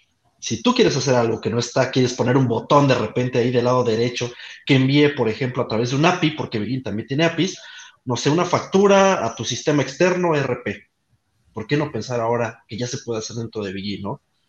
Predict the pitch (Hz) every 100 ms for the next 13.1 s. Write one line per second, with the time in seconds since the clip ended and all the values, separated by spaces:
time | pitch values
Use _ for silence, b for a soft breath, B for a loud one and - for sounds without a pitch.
0 | _ 135 170 214 208 190 190 185 - 113
1 | 135 139 143 147 143 160 165 156 - -
2 | 135 131 131 135 120 - 107 110 123 131
3 | 131 _ - 113 113 123 139 139 123 127
4 | 123 120 120 - 185 131 - 113 110 117
5 | 120 214 - _ _ _ - - 175 214
6 | 233 - 131 123 175 180 - - - -
7 | 190 214 208 120 113 131 127 - 110 -
8 | 120 175 180 147 117 104 147 147 226 262
9 | - _ _ _ _ 190 196 160 110 160
10 | 165 214 247 - _ 131 131 143 143 131
11 | 123 127 127 131 127 113 110 117 139 117
12 | 110 113 123 113 107 113 113 95 - 80